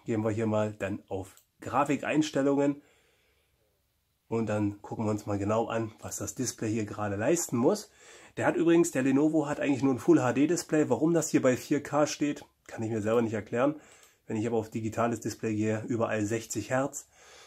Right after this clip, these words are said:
ist das also kein großes Problem. Das heißt, die vier K Datei wird weiterhin immer noch abgespielt. Ist auf jeden Fall schön krass und detailliert, was man darüber sieht. Das ist eigentlich so das Wichtigste. Und natürlich wird der Laptop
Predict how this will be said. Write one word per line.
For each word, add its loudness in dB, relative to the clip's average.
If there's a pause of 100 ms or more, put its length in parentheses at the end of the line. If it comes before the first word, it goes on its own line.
(120)
ist -8
das -4
also -6
kein -4
großes -12
Problem. -8
Das -12
heißt, -4 (480)
die -6
vier -4
K -2
Datei -2
wird -6
weiterhin -4
immer -4
noch -4
abgespielt. -4 (600)
Ist -6
auf -8
jeden -4
Fall -4 (600)
schön -2
krass -6
und -2
detailliert, 0 (380)
was -6
man -4
darüber 0
sieht. -8 (360)
Das 2
ist 0
eigentlich 2
so 4
das 4
Wichtigste. 4
Und 0
natürlich 0
wird 0
der -2
Laptop -2